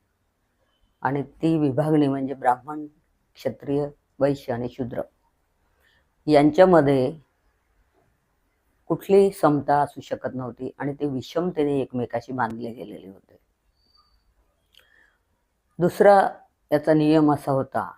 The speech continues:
की जे हक्क अधिकार होते ते सुद्धा एका वर्गाजवळ एकवटलेले होते. म्हणजे जो, अ,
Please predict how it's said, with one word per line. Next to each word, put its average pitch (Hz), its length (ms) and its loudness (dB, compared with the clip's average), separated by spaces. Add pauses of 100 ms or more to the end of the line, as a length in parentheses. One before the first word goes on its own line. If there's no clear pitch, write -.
(1120)
की 156 420 0
जे 160 260 4
हक्क 147 320 -2
अधिकार 143 460 4
होते 117 400 -10 (100)
ते 165 100 2
सुद्धा 139 440 -4 (1040)
एका 156 240 4
वर्गाजवळ 151 720 4 (480)
एकवटलेले 127 640 -4
होते. - 400 -16
म्हणजे 135 260 -10
जो, 139 200 -4 (720)
अ, 117 60 0